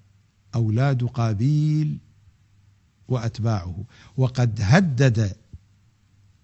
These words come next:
قد هدد هبة الله ومن تبعه بالقتل والإفناء كما فعل مع هابيل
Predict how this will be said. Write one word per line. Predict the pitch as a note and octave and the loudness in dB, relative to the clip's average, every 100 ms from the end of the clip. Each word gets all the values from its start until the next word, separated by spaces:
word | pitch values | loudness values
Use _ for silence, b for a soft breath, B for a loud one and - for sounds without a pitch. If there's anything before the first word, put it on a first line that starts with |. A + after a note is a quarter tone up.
| _ _ _ _ _ _ - - | _ _ _ _ _ _ -20 -4
قد | - A#2+ | 0 4
هدد | A#2+ F3+ F3 G3 F#3 | 6 6 6 6 6
هبة | F#3+ E3+ E3 A3 G#3+ - | 6 8 8 8 6 6
الله | D#3 C3+ C#3 A2 F2 - | 6 6 6 4 -2 0
ومن | D3 A3 B3 A3+ | 6 8 8 6
تبعه | - D#3+ D#3+ C3+ G#2 F2+ - - _ _ _ _ _ _ _ _ _ _ _ _ _ | 4 6 6 6 4 0 -8 -20 _ _ _ _ _ _ _ _ _ _ _ _ _
بالقتل | A#2 C#3 E3+ D3+ - - A#3+ - E3+ F3 | 2 6 8 6 2 4 4 4 4 6
والإفناء | D#3+ C3+ C#3 B2 C#3 G3+ G#3 - b - | 6 2 0 0 2 2 2 -4 b 4
كما | G3 B3+ C4 G3+ | 6 8 8 6
فعل | G3 E3 E3+ D#3+ D3 C3+ - | 4 6 6 8 6 2 2
مع | D3 C#3 | 6 8
هابيل | B2+ C#3 A#2+ C#3 G2+ | 8 8 6 4 2